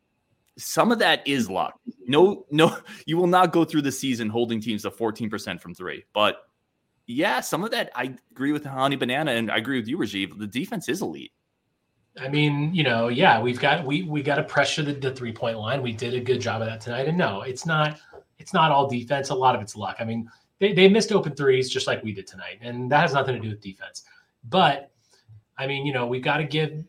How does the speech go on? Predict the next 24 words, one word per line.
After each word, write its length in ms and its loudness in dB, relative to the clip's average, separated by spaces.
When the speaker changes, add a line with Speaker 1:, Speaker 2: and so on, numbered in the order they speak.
Speaker 2:
the 100 -2
credit 360 -2
where 100 -2
the 60 -6
credit 240 -4
is 100 -8
due, 440 0
and 220 -4
we 220 -8
definitely 460 -2
made 320 0
some 160 -10
di-, 140 -6
we 180 -8
made 280 -6
t-, 120 -2
shots 460 -4
tougher 280 -8
for 160 -12
them. 320 -8
We're 580 0
really 280 -2
good 180 -2
about, 560 0